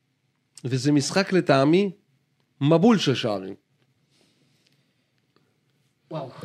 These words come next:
Speaker 2: איזה משחק, איזה משחק. אמ, רמת השרון התקשתה גם נגד נס ציונה כשהיא הייתה עם תשעה ושמונה שחקנים,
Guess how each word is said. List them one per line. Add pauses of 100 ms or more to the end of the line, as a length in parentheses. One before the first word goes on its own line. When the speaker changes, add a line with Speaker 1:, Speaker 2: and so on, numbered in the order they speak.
(380)
Speaker 2:
איזה
משחק, (300)
איזה
משחק. (1300)
אמ, (3750)
רמת
השרון (680)
התקשתה
גם (140)
נגד
נס
ציונה
כשהיא
הייתה
עם
תשעה
ושמונה
שחקנים,